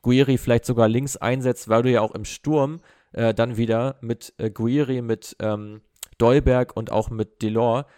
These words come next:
ja auch drei Spieler hast, die eigentlich alle spielen müssen. Also, ähm, da stellt sich schon so ein bisschen die Frage, wo willst du die ganzen Spieler unterbringen und auch, ähm, dann entsprechend auf Spielzeit kommen lassen,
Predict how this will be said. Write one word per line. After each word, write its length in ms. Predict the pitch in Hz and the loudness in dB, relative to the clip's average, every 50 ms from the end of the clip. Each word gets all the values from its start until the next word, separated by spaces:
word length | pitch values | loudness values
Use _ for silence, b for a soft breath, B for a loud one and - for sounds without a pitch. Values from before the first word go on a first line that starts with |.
| b | b
ja 160 | - 110 110 | -4 -2 -2
auch 220 | - 117 165 - - | 0 0 0 -2 -4
drei 260 | - 117 117 113 110 | -4 -2 0 0 0
Spieler 400 | 107 - - 127 127 117 110 104 | -2 -2 -4 -4 -4 -2 -2 -2
hast, 240 | 110 120 120 - - | -4 -6 -8 -8 -6
die 140 | 117 110 - | -6 -4 -4
eigentlich 440 | 98 110 117 117 117 113 110 - | -4 -4 -4 -6 -10 -12 -8 -6
alle 200 | - 123 123 117 | -4 -2 -2 -2
spielen 360 | 110 - - - 120 110 110 107 | -2 -6 -8 -6 -4 -4 -4 -4
müssen. 360 | 107 104 - - 107 104 b b b b b b b | -4 -4 -6 -6 -10 -14 b b b b b b b
Also, 560 | - - 113 113 107 117 117 113 110 110 - | -2 2 2 2 4 4 2 2 2 0 -2
ähm, 260 | - - 113 110 110 95 | -2 -4 -4 -4 -4 -2
da 300 | - 113 117 107 95 - - | 0 0 0 0 -2 -4 -6
stellt 240 | 117 - 131 131 127 | -6 -4 -4 -4 -4
sich 120 | 135 120 | -6 -8
schon 160 | - - 139 147 | -6 -6 -6 -4
so 60 | 143 | -4
ein 60 | 131 | -4
bisschen 200 | 131 123 - 127 | -4 -6 -6 -8
die 80 | 117 117 | -10 -10
Frage, 420 | - - 117 117 127 127 127 113 | -8 -4 -2 0 0 2 2 2
wo 200 | 113 123 117 - | 0 0 0 -2
willst 240 | 131 131 135 - - | -2 -4 -4 -6 -12
du 40 | 127 | -10
die 280 | 117 120 120 120 117 117 b b b b b | -6 -6 -4 -4 -4 -6 b b b b b
ganzen 320 | - 104 117 123 - - 127 | -4 -4 -4 -4 -4 -8 -10
Spieler 320 | - - 127 123 120 107 | -10 -6 -2 0 0 0
unterbringen 680 | 113 135 156 - 135 117 - - 113 117 123 139 151 - _ _ _ | 0 -2 0 0 0 0 2 0 0 0 -4 -8 -12 -14 _ _ _
und 220 | - - 113 113 | -8 -8 -6 -4
auch, 320 | - 107 110 113 113 - - - | 0 0 0 0 0 -4 -8 -6
ähm, 360 | - 107 104 104 104 107 104 - _ | -4 -4 -4 -4 -6 -12 -18 -14 _
dann 120 | - 113 110 | -8 -6 -6
entsprechend 380 | 104 107 - - 117 113 113 | -6 -6 -4 -4 -4 -4 -4
auf 160 | - 107 104 - | -6 -8 -10 -12
Spielzeit 500 | - - 135 143 - - - 110 107 - | -10 -8 -8 -8 -6 -6 -6 -6 -6 -6
kommen 240 | - 123 120 131 127 | -8 -8 -8 -6 -6
lassen, 380 | 110 107 107 - - 117 117 | -6 -6 -6 -8 -10 -12 -14